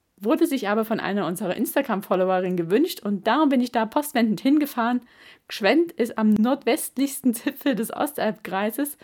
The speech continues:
und dieses Ausflugsziel bietet tatsächlich einiges.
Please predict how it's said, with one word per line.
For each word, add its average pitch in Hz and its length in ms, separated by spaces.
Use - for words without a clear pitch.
und 262 400
dieses 339 400
Ausflugsziel 277 580
bietet 226 360
tatsächlich 233 540
einiges. 247 540